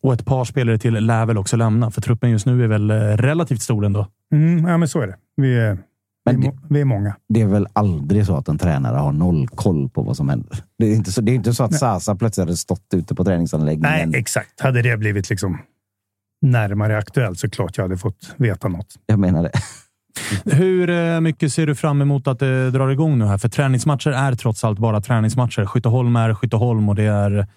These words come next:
Speaker 1: liksom framförallt Algarve och Atlantic Cup och allt vad fan det är framför typ noll åskådare och en, och en hund är ju en sak, men nu drar det ju faktiskt igång på riktigt.
Speaker 2: Mm, nej, mycket. Det ska bli, det ska bli kul.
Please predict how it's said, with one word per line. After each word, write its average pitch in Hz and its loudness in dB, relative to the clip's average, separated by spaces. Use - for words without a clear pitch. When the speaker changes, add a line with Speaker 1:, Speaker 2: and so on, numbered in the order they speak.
Speaker 1:
liksom 117 0
framförallt 123 0
Algarve 120 2
och 117 0
Atlantic 113 -2
Cup - -2
och 113 2
allt 104 -2
vad 110 -2
fan 113 0
det 107 2
är 101 0
framför 110 0
typ 104 -2
noll 110 2
åskådare 107 0
och 107 0
en, 101 0
och 110 -2
en 101 2
hund 110 2
är 123 2
ju 127 2
en 131 2
sak, 95 -4
men 120 2
nu 123 2
drar 127 2
det 117 2
ju 117 2
faktiskt - -4
igång 120 0
på 113 0
riktigt. 104 -4
Speaker 2:
Mm, 139 2
nej, 160 2
mycket. 147 0
Det 110 -2
ska - -4
bli, 107 0
det 110 0
ska 101 -4
bli 90 -4
kul. 101 -8